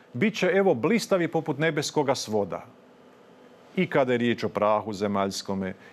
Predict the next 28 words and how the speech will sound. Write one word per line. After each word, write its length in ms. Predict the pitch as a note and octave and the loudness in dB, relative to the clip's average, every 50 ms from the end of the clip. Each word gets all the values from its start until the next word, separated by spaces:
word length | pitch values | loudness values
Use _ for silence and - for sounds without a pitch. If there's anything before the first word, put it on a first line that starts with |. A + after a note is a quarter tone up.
| - - | -6 -2
i 120 | F#3 F3+ | -2 -2
kada 240 | - - E3+ D3+ C#3+ | 2 2 2 2 2
je 60 | C#3+ | 2
riječ 300 | C3+ C#3 D3 C#3+ C#3 - | 2 2 2 0 0 0
o 60 | C3+ A#2+ | -2 -2
zvijezdama, 880 | F#2+ F2+ F#2 G2+ G#2 G#2 G#2+ G#2+ G#2 F#2 G2+ G2+ G2 G2 F#2+ F#2+ F#2 - - | -2 -2 -2 0 2 2 2 2 0 0 -2 -2 -2 -2 -4 -6 -6 -6 -2
i 120 | G#3 G#3 - | -2 -2 2
kada 240 | - E3+ D#3+ D3 | 2 0 2 2
je 60 | C#3+ C3+ | 2 2
riječ 220 | D3 D#3 D3 - | 2 0 0 -2
o 40 | B2+ | -2
nebeskome 520 | C3+ C#3 C#3 C3+ A#2 - - A#2+ A#2+ A#2 | -2 0 0 -2 -4 -2 -4 -2 -2 -2
svodu, 420 | G#2+ - - D3+ D#3+ D#3 C#3 C3 - - - - - - | -4 -2 0 0 0 0 0 -4 -8 -10 -20 -20 -12 -8
jasno 480 | A2 G#2+ A#2+ C3 C#3 C3 - - D#3+ | -2 0 2 2 2 0 -2 -8 -4
nam 180 | D3+ C#3+ C#3 C#3 | -4 -2 -2 0
je 80 | B2+ A#2 | 0 0
da 120 | A#2 A#2 | 0 0
su 140 | - - A2+ | -2 -4 -4
to 200 | - C#3 C#3 B2+ | 0 0 0 2
elementi 540 | A#2+ A2 A#2+ C#3 E3+ F#3 F#3 F3 D#3 D3+ - | 2 0 0 0 0 -2 -4 -2 -4 -6 -2
koje 140 | - C#3+ C3 | -2 -2 -2
poznajemo 540 | - - D#3 E3 D3+ C3+ D3+ C#3+ C3+ B2+ A#2 | 0 0 0 0 0 -2 -6 -2 -2 -2 0
doslovce 720 | G2+ A2+ A#2 B2 C3+ C3 - C3+ B2+ A#2 - - B2+ A2+ - - - - | 0 0 2 2 0 0 -2 -2 -4 -2 0 -2 -2 -2 -2 -8 -16 -14
s 140 | - - | -14 -4
prve 260 | - - F#3+ F#3 F3 C#3+ | 0 0 2 2 2 0
stranice 480 | - - C3+ C3+ C3+ C3+ B2 - A#2+ | 0 -2 -4 -2 -2 -2 -4 -4 -6
Svetoga 440 | G#2+ - - A2+ G#2 - G#2+ G2+ G2+ | -4 -2 -2 0 0 0 -2 -2 -2
pisma. 500 | - - E2+ E2+ D#2 D#2 - - - | -4 -6 -12 -12 -12 -12 -14 -14 -14